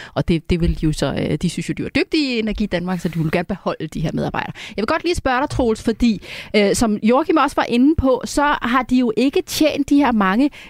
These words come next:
milliarder på bekostning af deres kunder. Det siger de i hvert fald selv, ejer, øh, Energi Danmarks ejerandel. Øh, de siger jo, at de lige præcis har tjent de her penge ved handel på markeder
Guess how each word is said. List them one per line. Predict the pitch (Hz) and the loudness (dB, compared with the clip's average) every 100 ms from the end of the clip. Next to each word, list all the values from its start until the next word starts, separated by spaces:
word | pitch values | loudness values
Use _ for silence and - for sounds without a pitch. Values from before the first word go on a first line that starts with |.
| - | 0
milliarder | 226 214 208 180 269 269 | 2 2 0 -2 -2 -4
på | - 226 | -2 -2
bekostning | 226 - - 208 - 269 262 | -2 -4 0 -2 2 0 2
af | 202 | 0
deres | 214 202 - | 0 -4 -2
kunder. | 208 180 196 | 0 2 0
Det | 233 | -2
siger | - 175 160 | -2 0 2
de | 214 | 0
i | 208 214 | 0 0
hvert | 185 - | 0 -4
fald | - 233 - - - | -4 -4 -4 -20 -8
selv, | - 294 - - | -2 -2 -2 -4
ejer, | 180 170 180 180 170 160 | -2 -2 -2 -2 0 0
øh, | - | 0
Energi | 185 185 - 208 - - | 2 2 4 2 0 -4
Danmarks | 190 185 196 - - | -2 -2 -4 -4 -4
ejerandel. | 156 175 185 - 190 190 240 208 185 - - - 185 | -2 -2 -2 -2 0 0 0 0 -2 -4 -14 -4 0
Øh, | 180 | 2
de | 254 | 0
siger | - 285 311 | 2 2 2
jo, | |
at | 330 254 | 2 2
de | |
lige | 254 262 | 2 2
præcis | 294 - 269 | 0 -2 -2
har | 277 | -2
tjent | - 277 233 | 0 0 2
de | 240 | 2
her | 254 - | 2 2
penge | 220 220 254 | 2 2 2
ved | 202 | 2
handel | 208 - 226 | 2 0 0
på | 233 | 2
markeder | 202 165 | 4 2